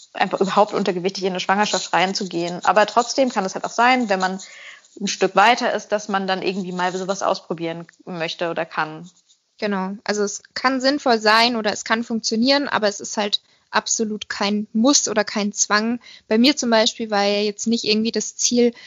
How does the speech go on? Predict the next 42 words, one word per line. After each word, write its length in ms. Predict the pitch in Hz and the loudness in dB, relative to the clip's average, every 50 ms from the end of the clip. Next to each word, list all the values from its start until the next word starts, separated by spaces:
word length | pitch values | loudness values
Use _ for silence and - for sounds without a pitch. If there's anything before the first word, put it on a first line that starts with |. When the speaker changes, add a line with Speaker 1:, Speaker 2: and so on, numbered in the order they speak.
| - _ _ | -20 _ _
Speaker 2:
Kinderwunsch, 720 | - 285 294 302 311 294 262 262 262 254 262 247 - - - | 0 2 4 6 4 4 6 4 4 4 4 4 2 2 2
sondern 300 | - 202 214 214 220 214 214 | 0 0 2 2 4 4 4
mein 200 | 208 208 208 214 | 2 2 2 0
Ziel 200 | - - 220 208 | 0 -2 0 2
war 80 | 214 | 2
einfach 280 | 190 190 196 208 202 185 | 2 2 0 -2 -2 0
nur, 220 | 202 214 220 214 | 0 2 2 2
dass 200 | 208 208 214 - | 2 2 0 0
alles 260 | - - 190 202 - - | 0 0 0 0 0 0
wieder 140 | 214 208 208 | 0 0 -2
funktioniert 600 | - - 208 196 - - 226 226 233 233 220 - | -2 -4 -4 -2 0 2 4 4 4 4 2 0
und 120 | 208 208 | -2 -2
dass 140 | 208 214 208 | -2 -2 -2
die 100 | - 202 | -6 -8
Periode 500 | 190 202 208 202 208 208 202 208 196 190 | -4 -2 -2 0 0 -2 -2 -2 -4 -4
kommt. 360 | 185 - - 208 208 190 - | -2 2 2 2 2 2 -2
Deswegen 420 | - - - 202 196 196 202 196 - _ - - - - _ _ | -6 -4 0 0 2 2 0 -2 -2 _ -20 -20 -20 -20 _ _
habe 140 | 202 190 - | -2 0 2
ich 120 | 202 220 | 0 2
da 200 | - 226 220 220 | 4 2 2 2
halt 300 | 214 208 202 196 190 - - _ _ _ | 2 0 0 0 0 -4 -8 _ _ _
ohne 560 | - 208 220 240 247 233 226 220 220 226 226 240 | 0 2 2 4 4 2 2 2 0 -2 -4 -2
Hilfsmittel, 540 | - 247 269 294 - - - 262 262 - 247 | 2 2 2 4 2 4 2 2 2 2 0
sag 180 | 240 240 240 | 2 0 0
ich 100 | 240 233 | 0 -2
mal, 160 | - 240 240 226 | -2 0 0 0
sondern 280 | 214 208 208 202 202 208 | 0 0 0 2 2 2
nur 360 | 226 247 262 254 254 247 247 - - - - _ _ | 2 4 4 4 4 4 2 -2 -14 -20 -20 _ _
mit 140 | - 262 - | -6 -2 2
der 140 | 285 277 - | 2 0 0
Zunahme, 840 | - - 254 254 247 240 233 226 220 220 220 226 220 214 220 214 214 | 0 2 2 4 4 6 6 4 4 4 2 2 2 2 2 2 2
mit 220 | 214 226 214 - | 0 -2 0 0
der 220 | 233 226 214 214 208 | 0 2 2 0 0
Sportpause 680 | - - - - - 208 214 - - 220 208 208 202 208 | 0 -2 -2 0 0 -2 -2 0 -2 0 0 2 2 0
und 80 | 190 | -2
einfach 260 | - 185 196 - 202 185 | -2 -4 -4 -4 -6 -6
mal 220 | 202 202 202 196 190 _ _ _ _ _ _ | -4 -4 -4 -6 -8 _ _ _ _ _ _
bisschen 320 | - 277 - 302 254 240 | -4 -2 0 0 0 2
Stress, 640 | 220 - - - - - - 233 269 - - - - - 196 | 2 2 2 0 0 0 2 2 2 0 -4 -8 -2 0 0
<laughs> 140 | 196 - 220 | 2 4 4
ähm, 260 | 190 202 202 196 196 | 2 2 0 -2 -4
ablassen, 800 | - - 202 - - 208 196 196 226 233 226 - 220 220 226 247 | -4 -4 -4 -4 -2 -2 -2 -2 -2 -4 -8 -10 -8 -6 -6 -8